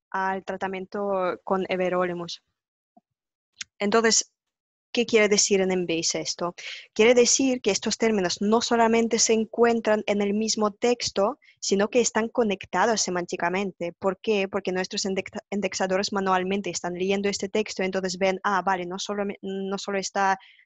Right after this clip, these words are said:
mencionado en el mismo texto, sino que realmente tienen conexión". ¿Vale?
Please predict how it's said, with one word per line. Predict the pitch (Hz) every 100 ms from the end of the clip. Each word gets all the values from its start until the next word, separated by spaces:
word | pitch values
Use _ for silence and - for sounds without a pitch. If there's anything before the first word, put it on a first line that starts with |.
| -
mencionado | 202 196 202 202 202
en | 202
el |
mismo | 196 196 196
texto, | 202 - 240
sino | 196 196
que | 202 202
realmente | 196 190 185 247 233
tienen | 185 196 190
conexión". | 190 175 - 180 170 190 _ _ _ _ _ _ _ _ _ -
¿Vale? | 180 254